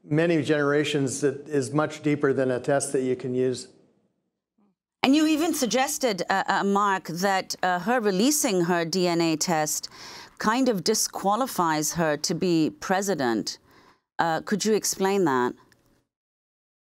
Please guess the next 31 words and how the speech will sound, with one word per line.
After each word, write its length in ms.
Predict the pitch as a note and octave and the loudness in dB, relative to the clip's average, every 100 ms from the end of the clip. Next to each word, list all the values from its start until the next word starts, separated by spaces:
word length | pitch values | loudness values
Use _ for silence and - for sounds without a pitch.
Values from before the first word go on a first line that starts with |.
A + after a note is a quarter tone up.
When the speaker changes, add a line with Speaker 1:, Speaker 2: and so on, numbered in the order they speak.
| _ _ - | _ _ -6
Speaker 1:
Sure. 640 | - - E3 G#3+ F#3+ C3 | -4 2 4 4 2 2
I 100 | D#3+ | 2
mean, 360 | F#3 F3+ E3 C#3+ - - - - D#3+ | 2 2 0 -4 -10 -12 -16 -20 -8
campaigns 600 | - G3+ G#3 E3 G3+ D4 F#3+ | 0 0 2 0 0 2 2
are 80 | |
about 240 | D3 D#3+ D3+ | 4 2 0
stories 580 | - F3+ G#3+ E3 A#2+ - | 0 2 2 2 -2 -2
and 240 | D3+ D3+ | 0 2
what 140 | E3+ | 2
story 380 | E3+ - F3 G3+ | 0 0 4 4
you're 100 | D#3+ | 4
gonna 180 | C#3+ C#3+ | 4 0
tell 320 | C#3+ D3 A3 | 0 0 2
about 180 | D3 C3+ | 2 2
yourself. 560 | B2+ B2+ C#3+ B2+ B2 - - | 2 2 2 0 -2 -10 -2
And, 480 | E3 D#3 D#3 D3 - | 0 2 0 -2 0
um, 400 | D3+ C#3+ C3+ - - _ _ | 2 2 -2 -8 -20 _ _
here 160 | - A3+ | 2 6
we 140 | A3 | 6
are 180 | F3+ D#3+ | 6 4
three 300 | D#3+ F#3+ F#3 | 0 2 4
week-, 200 | F#3 F3+ | 4 4
less 240 | D#3+ D#3+ | 2 2
than 180 | - D#3 | 0 0
three 180 | - F3+ | 4 6
weeks 280 | F3 E3 E3+ | 6 4 4
away 260 | C#3+ D#3 | 4 4
from 200 | D#3+ D#3 C#3 | 2 2 2
an 60 | |
extraordinary 760 | C3 - - D#3 E3+ F3+ D#3+ C#3+ | 0 -4 0 2 2 0 0 2
election, 560 | C#3 D#3 E3 C#3+ B2+ | 2 2 0 -4 -6